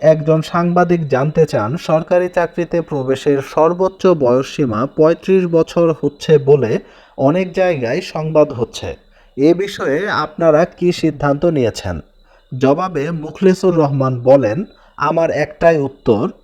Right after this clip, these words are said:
গুজবে কান দেবেন না।" তখন ওই সাংবাদিক আবারও প্রশ্ন করেন,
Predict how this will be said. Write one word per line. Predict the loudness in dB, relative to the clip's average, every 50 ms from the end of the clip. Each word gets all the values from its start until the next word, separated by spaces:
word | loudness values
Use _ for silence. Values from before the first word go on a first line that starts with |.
| _ _ _ -14
গুজবে | -4 2 4 4 6 6 4 6 6 4 2
কান | 2 2 0 0 0 0 0 0
দেবেন | 0 0 2 2 0 0
না।" | 0 -2 -4 -4 -6 -10 -16 _ _ _ _ _ _ _ _ _ _ 4
তখন | 4 4 4 2 2 2 4 4 2 2
ওই | 2 2 2 2
সাংবাদিক | 2 0 -2 -2 2 4 4 6 6 4 4 4
আবারও | 0 -2 0 0 2 2 2 2 2 2
প্রশ্ন | 2 0 -2 -2 -2 -4 -6 -4
করেন, | -4 -4 -4 -4 -4 -4 -4 -4